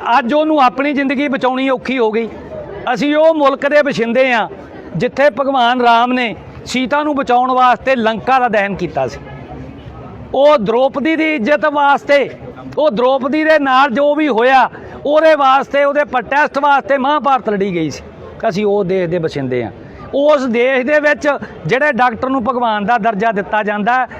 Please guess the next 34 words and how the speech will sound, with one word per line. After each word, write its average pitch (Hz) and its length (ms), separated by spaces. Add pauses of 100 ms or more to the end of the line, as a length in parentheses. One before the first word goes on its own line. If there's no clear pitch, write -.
(220)
ਅੱਜ 220 140
ਉਹ 254 80
ਭਗਵਾਨ 196 500
ਨਾਲ 294 220
ਕੀ 226 220
ਹੋ 151 180
ਰਿਹਾ, 151 220 (440)
ਅਸੀਂ 262 180
ਕਿਹਨੂੰ 339 400
ਅਪੀਲ 277 300
ਕਰੀਏ? 254 420 (640)
ਉਦੋਂ 262 240
ਤਾਂ 269 140
ਭਗਵਾਨ 220 440
ਰਾਮ 233 280
ਨੇ 247 160
ਸੀਤਾ 233 360
ਦਾ 254 160
ਬਦਲਾ 247 340
ਲੈਣ 240 220
ਵਾਸਤੇ 247 320
ਚੜ੍ਹਾਈ 254 280
ਕਰਤੀ। 226 440 (380)
ਅੱਜ 196 120
ਕਿਹੜੇ 226 260
ਭਗਵਾਨ 214 400
ਨੂੰ, 156 180
ਜਦੋਂ 196 140
ਭਗਵਾਨ 202 420
ਨਾਲ 208 160
ਹੀ 262 40
ਧੱਕਾ 220 300
ਹੋਈ 190 180
ਜਾਂਦਾ, 180 380